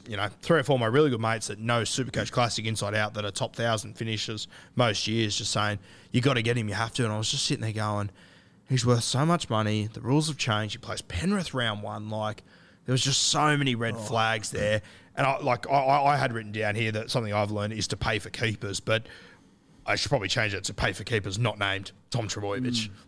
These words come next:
Speaker 1: this year. I've found that with guys like Ipap, Cleary, Hines, um, these are all guys that I didn't start with originally, and I probably paid a little bit overs for them. But just getting them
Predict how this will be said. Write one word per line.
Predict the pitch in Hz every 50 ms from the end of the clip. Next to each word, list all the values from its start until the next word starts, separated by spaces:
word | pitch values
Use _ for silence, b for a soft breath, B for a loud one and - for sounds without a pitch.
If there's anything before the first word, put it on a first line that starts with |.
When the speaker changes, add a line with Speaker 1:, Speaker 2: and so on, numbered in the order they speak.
| - -
Speaker 1:
this | - 117 107 - -
year. | 117 110 113 123 139
I've | 135 143 143 135 120
found | - - 135 123 123 123 123
that | 123 117
with | 117 113 113 110 - - B B B B B B _
guys | 135 127 131 127
like | 117 113
Ipap, | 107 117 120 120 117 - 123 117 117 113 - -
Cleary, | - - 127 117 113 117 113 113 113 113 110 B B B B -
Hines, | - - 113 113 117 113 113 110 117 117 - - B B B B B -
um, | - 113 107 107 107 104 107 117 117
these | 139 135 135 117
are | 123
all | 120 117
guys | 110 127 117 113 110 110 107
that | 120 120 -
I | - 120 120
didn't | 110 107 104 101
start | - - - 110 117 117 110
with | 107 98
originally, | 104 98 107 110 107 113 107 98 101 101
and | 104 98
I | 98
probably | - 165 135 131 110
paid | - 123 113 110 107
a | 107
little | 110 110 113
bit | 104 104 98
overs | 104 110 110 107 107 104 104
for | - - 98 101 101
them. | 107 123 135 B B B B B B B B B B B B _ _ _ _ _ _ _ _ _ _ _ _ _ _ _ _ _ _
But | - 113 -
just | - 139 - -
getting | - 104 104 107 110 107
them | 113 135 139